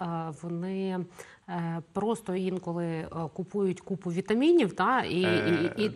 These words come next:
Speaker 1: дають дитині пити, але не звертаються до тих продуктів, які містять ті вітаміни. Що краще, вітаміни
Speaker 2: Е,
Speaker 1: чи фрукти?
Speaker 2: розумієте, ну,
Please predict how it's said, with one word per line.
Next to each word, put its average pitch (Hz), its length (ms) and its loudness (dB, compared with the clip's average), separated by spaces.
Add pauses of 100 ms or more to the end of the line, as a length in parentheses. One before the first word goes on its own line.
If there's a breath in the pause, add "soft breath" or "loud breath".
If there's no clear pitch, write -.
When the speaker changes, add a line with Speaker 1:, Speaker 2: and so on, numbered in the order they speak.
(200)
Speaker 1:
дають 202 340 2
дитині 208 380 6
пити, 180 460 4
але 220 300 4
не 214 180 6
звертаються 208 640 2
до 175 120 -2
тих 202 180 -2
продуктів, 240 400 0
які 233 220 2
містять 214 440 2
ті 220 140 2
вітаміни. 170 580 0 (180 loud breath)
Що 330 200 2
краще, 165 480 4
вітаміни 262 520 8
Speaker 2:
Е, 247 120 10
Speaker 1:
чи 247 200 2
фрукти? 226 180 4
Speaker 2:
розумієте, 226 460 2
ну, 147 220 4